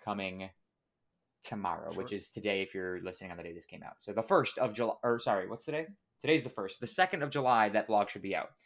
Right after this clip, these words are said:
Speaker 1: If it's not out on the second of July and you're listening on the second of July, I'm fucking sorry. It'll be out tomorrow, the third of July.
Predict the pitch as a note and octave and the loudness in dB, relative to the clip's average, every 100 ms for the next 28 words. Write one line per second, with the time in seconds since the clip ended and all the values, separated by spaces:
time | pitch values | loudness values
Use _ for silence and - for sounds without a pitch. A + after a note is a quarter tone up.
0 | _ _ _ - A2+ G#2+ C3 C#3 D3+ D3+ | _ _ _ -2 -2 0 6 8 10 8
1 | B2 A#2 B2+ B2 G#2+ A2 G#2+ G#2 G2 F2+ | 6 2 -2 -2 -2 2 4 2 -2 -4
2 | A2 G#2+ F#2+ - F#2+ F2+ F2+ F2+ F2 F2 | -4 -6 -8 -8 -8 -8 -2 0 0 -2
3 | E2 B2 B2 A2 - F#2+ F#2 F2 G#2+ F#2 | 0 0 2 -4 0 0 0 -4 0 0
4 | - - F2 - - _ _ _ - _ | -2 -10 -10 -10 -18 _ _ _ -20 _
5 | - - G2+ D#2+ - D2 - | -16 -4 -4 -4 -8 -10 -10